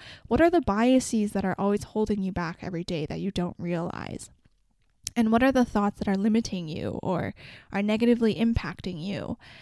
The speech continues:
And then what can you say to yourself to reverse that? Because we all wanna live our best life. We all wanna be thriving. And I think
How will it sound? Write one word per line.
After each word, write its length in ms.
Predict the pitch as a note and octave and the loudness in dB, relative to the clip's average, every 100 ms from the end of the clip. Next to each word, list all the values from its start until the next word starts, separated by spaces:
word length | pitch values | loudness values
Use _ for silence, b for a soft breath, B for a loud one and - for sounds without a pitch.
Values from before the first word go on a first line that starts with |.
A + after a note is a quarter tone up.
| B B | B B
And 200 | A3+ A#3+ | 4 4
then 280 | A#3+ A#3 - | 4 2 -2
what 320 | - G3+ C4 | -2 2 0
can 160 | - D#4 | 0 2
you 140 | D4+ | 2
say 220 | - A3+ | 2 2
to 60 | A#3+ | 2
yourself 520 | A#3+ G#3+ - F#3 G3 | 0 -2 -4 -6 -6
to 240 | - F#3+ F#3 | -6 -4 -2
reverse 480 | F#3 G#3 G3+ - - | -2 0 -2 -2 -8
that? 460 | B2 - _ - - | -10 -12 _ -20 -14
Because 520 | G3 - F3+ F3+ - _ b b b b | -12 -10 -12 -12 -20 _ b b b b
we 120 | C4+ | 6
all 180 | E4 E4 | 6 6
wanna 200 | D#4+ D4 | 4 2
live 200 | C4 B3 | 2 4
our 120 | A#3+ | 4
best 260 | G#3 G3 F#3 | 4 0 0
life. 240 | F#3+ F#3+ | -2 0
We 100 | G#3+ | 2
all 140 | A3 A3+ | 2 2
wanna 140 | A3 | 0
be 120 | G3 | -2
thriving. 600 | F#3 F#3+ E3 E3 E3+ F3+ | -6 -6 -6 -4 -6 -8
And 240 | - E3 E3 | -8 -10 -8
I 40 | |
think 300 | - B3+ B3+ | -4 -2 -2